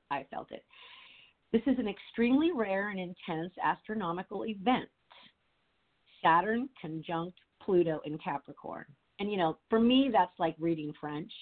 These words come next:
because I'm not that girl. But what they wrote underneath it, it says, "The last time that these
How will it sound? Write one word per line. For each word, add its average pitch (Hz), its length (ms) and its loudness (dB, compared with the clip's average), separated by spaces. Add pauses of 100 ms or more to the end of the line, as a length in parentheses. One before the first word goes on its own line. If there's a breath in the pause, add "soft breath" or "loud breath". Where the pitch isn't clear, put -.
(100)
because 175 280 -2
I'm 160 240 2
not 151 320 -2
that 175 200 2
girl. 185 320 -6 (680 soft breath)
But 220 280 4
what 180 280 -12
they 180 100 -10
wrote 208 340 -10
underneath 196 580 -14
it, 147 180 -14
it 156 140 -8 (100)
says, 143 300 -12 (240)
"The 175 80 0
last 165 440 0 (100)
time 180 300 -6
that - 160 -12
these 160 160 -4